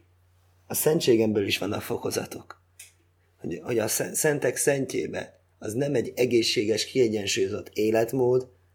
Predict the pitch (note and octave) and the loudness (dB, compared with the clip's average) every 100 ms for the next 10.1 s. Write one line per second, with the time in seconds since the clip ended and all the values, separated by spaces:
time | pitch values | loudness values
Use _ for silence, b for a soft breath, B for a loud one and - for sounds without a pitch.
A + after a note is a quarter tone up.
0 | _ _ - G#2 A2 B2 B2+ B2+ B2+ B2+ | _ _ -6 0 4 4 4 4 4 2
1 | - _ _ _ _ - A2 B2 A2+ - | -4 _ _ _ _ -4 2 4 4 2
2 | A2 A2+ A2 - - A2+ G#2 G2 - _ | 0 2 0 0 0 0 0 -2 -8 _
3 | _ _ - C3 A#2 A2 G#2+ - - G2 | _ _ -2 2 4 2 0 0 0 0
4 | G2+ G2+ G2+ G2 G#2+ A2 - - - _ | 0 0 0 0 0 -2 -4 -10 -12 _
5 | _ _ _ _ _ _ _ _ _ _ | _ _ _ _ _ _ _ _ _ _
6 | - - G#2+ G2+ A2 C3 C3 A2 - A#2 | -10 -4 -2 0 2 4 2 0 0 -2
7 | G2 - - - _ _ _ _ _ - | -2 -4 -6 -8 _ _ _ _ _ -6
8 | A#2+ D#3 B2+ A#2 - A#2+ A2+ - A#2+ A2+ | 0 2 4 4 2 2 2 0 0 2
9 | A2 F#2+ G#2+ A2+ G2+ G2 - A#2 - A#2+ | 0 0 -2 -2 -2 -4 -4 -2 0 -2
10 | A2 | -2